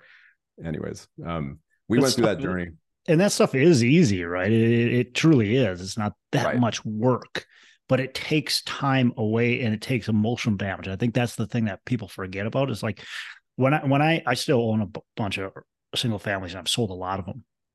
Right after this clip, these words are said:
Speaker 2: But when I get a problem with a single family, I'm just like, "Oh my gosh, I don't wanna deal with this crap." And it's not even
Speaker 1: Right.
Speaker 2: that much, right? I just, but that's not what my focus is on today, right? So it's like, "Ugh, this sucks." <laughs>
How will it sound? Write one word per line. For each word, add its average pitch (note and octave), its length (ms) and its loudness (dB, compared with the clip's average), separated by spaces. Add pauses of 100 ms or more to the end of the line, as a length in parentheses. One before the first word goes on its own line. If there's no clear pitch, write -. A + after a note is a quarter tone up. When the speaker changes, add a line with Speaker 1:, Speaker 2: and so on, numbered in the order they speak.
(760)
Speaker 2:
But A#2+ 280 0
when B2 160 4
I B2+ 100 4
get B2+ 140 4
a A2 40 2
problem A2+ 440 -2
with - 160 -12
a - 60 -16
single G#2 260 -8
family, G#2+ 280 -4
I'm F#2 100 -12
just - 180 -14
like, - 180 -16
"Oh - 40 -12 (540)
my - 80 -18
gosh, - 480 -6 (480)
I D3+ 120 0
don't A#2+ 100 2
wanna E2+ 240 -6
deal F2 220 -10
with E2+ 100 -20
this - 160 -10
crap." A2+ 480 -6 (320)
And E3 80 2
it's D3 100 0
not F3 140 4
even D#3+ 160 4
Speaker 1:
Right. D3 60 4
Speaker 2:
that A2+ 100 2
much, B2 460 -4
right? A#2+ 280 -6
I - 80 -8
just, C3 260 -6 (380)
but C3 120 0
that's D#3 200 0
not E3 160 0
what C3 140 0
my G#2 100 -2
focus - 400 -2
is - 140 -10
on - 160 -8
today, - 320 -8 (560)
right? B2 180 -2
So B2 140 0
it's - 180 -4
like, - 280 -10 (100)
"Ugh, - 260 -8 (520)
this D3+ 220 0
sucks." - 640 -2
<laughs> - 80 -12